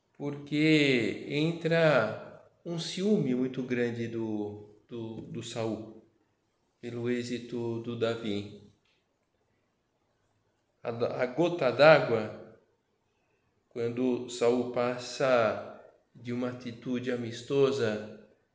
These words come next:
para perseguir o Davi, voltando o exército, depois de Davi ter matado o filisteu,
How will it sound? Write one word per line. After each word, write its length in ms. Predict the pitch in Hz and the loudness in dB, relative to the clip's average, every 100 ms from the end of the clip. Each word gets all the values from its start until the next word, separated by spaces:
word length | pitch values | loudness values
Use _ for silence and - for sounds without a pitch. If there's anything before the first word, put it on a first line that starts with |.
| _ _ _ _ _ _ | _ _ _ _ _ _
para 640 | 120 117 123 127 127 117 - | 2 4 6 6 4 4 0
perseguir 880 | 135 120 123 113 127 123 120 120 - | -4 -4 -6 -4 2 2 2 -4 -8
o 40 | |
Davi, 920 | 120 113 107 139 147 107 - - - - _ _ _ _ _ _ _ _ _ _ _ _ _ _ _ _ _ _ _ _ _ _ | -2 -2 -2 0 0 0 -4 -14 -20 -20 _ _ _ _ _ _ _ _ _ _ _ _ _ _ _ _ _ _ _ _ _ _
voltando 680 | 127 147 147 - 190 180 160 | 0 2 2 2 2 2 4
o 60 | 131 | 4
exército, 920 | 131 151 151 - 127 107 110 104 - | 4 4 4 2 -4 -6 -6 -8 -8
depois 380 | 123 123 160 170 | -8 0 0 2
de 80 | 160 | 0
Davi 320 | 135 139 139 | 0 0 -2
ter 200 | 139 127 | 0 0
matado 520 | 127 120 135 127 123 | 0 -2 2 2 0
o 40 | |
filisteu, 920 | 113 120 107 - 143 135 110 104 - | -6 -6 -8 -4 0 2 0 -4 -12